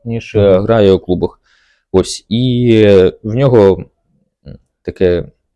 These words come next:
Speaker 1: е, не те, щоб напівукраїнець, але людина близька до України, не Де Дзербі, але Фонсека. Ось,
Speaker 2: Мгм.
Speaker 1: і
Speaker 2: Ну да, кстати,
Speaker 1: тобто
Speaker 2: він
Speaker 1: він їхав на тренера, як-,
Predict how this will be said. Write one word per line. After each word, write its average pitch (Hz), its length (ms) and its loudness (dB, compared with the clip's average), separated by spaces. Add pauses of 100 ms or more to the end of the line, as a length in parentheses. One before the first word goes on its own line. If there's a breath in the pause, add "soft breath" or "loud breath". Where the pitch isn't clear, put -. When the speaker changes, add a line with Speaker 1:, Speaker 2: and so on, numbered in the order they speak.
(520)
Speaker 1:
е, 95 260 -10
не 104 100 -10
те, 160 120 0
щоб - 180 -12
напівукраїнець, 117 760 -6
але 98 160 -4
людина 110 320 -4
близька 104 340 -8
до 95 160 -8
України, 131 460 -6 (280)
не 110 220 -4
Де 104 120 -4
Дзербі, 123 380 -2
але 101 420 -2
Фонсека. 107 580 -8 (380)
Ось, 95 160 -2
Speaker 2:
Мгм. 120 100 -4 (140)
Speaker 1:
і 101 540 -2 (160)
Speaker 2:
Ну 151 180 -2
да, 147 180 2
кстати, - 260 -4
Speaker 1:
тобто 110 140 0
Speaker 2:
він 139 160 4
Speaker 1:
він - 20 0
їхав 127 340 0
на 107 100 -6
тренера, 98 680 0
як-, 92 220 -6